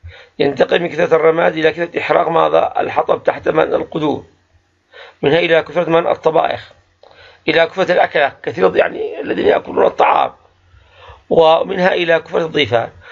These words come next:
فهي كناية عن أك-، كناية بعيدة لأكثر ماذا؟ من معنى، ومنها إلى المقصود وهو ماذا؟ الكرم، الكرم يحتوي كل هذه ماذا؟ المعاني.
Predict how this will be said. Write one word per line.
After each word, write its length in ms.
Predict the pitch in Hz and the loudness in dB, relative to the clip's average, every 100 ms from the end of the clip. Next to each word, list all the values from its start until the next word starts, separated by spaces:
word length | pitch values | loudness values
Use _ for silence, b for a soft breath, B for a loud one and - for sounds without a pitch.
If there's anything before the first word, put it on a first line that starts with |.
| B B | B B
فهي 180 | 165 185 | 0 0
كناية 680 | - 170 170 185 185 - - - | 2 0 2 0 -2 -4 -4 -4
عن 200 | 151 147 | -4 -4
أك-، 280 | - - - - - | -10 -12 -18 -14 -4
كناية 280 | 151 180 | 0 0
بعيدة 380 | 165 - 156 135 | -2 -4 0 0
لأكثر 420 | 131 - - 175 | 2 0 0 -2
ماذا؟ 420 | 160 151 139 160 - | 0 0 2 0 -2
من 160 | - 139 | -6 -4
معنى، 320 | 123 117 110 B B B B - | -2 -4 -6 B B B B 0
ومنها 540 | - - 214 226 233 B _ _ 185 | 4 6 4 4 0 B _ _ 0
إلى 80 | |
المقصود 380 | 180 175 165 - | 2 2 0 0
وهو 220 | 175 175 | 2 4
ماذا؟ 400 | 165 156 156 175 - | 4 2 4 2 0
الكرم، 400 | - 147 127 139 | -2 -2 0 -2
الكرم 280 | 143 - - | -2 -2 -2
يحتوي 260 | - 180 | -4 -4
كل 260 | 175 - 175 | -4 0 2
هذه 180 | 175 175 | 2 2
ماذا؟ 420 | 160 156 180 - _ - | 2 4 2 0 _ -6
المعاني. 480 | 143 131 110 113 107 | -2 0 0 -2 -6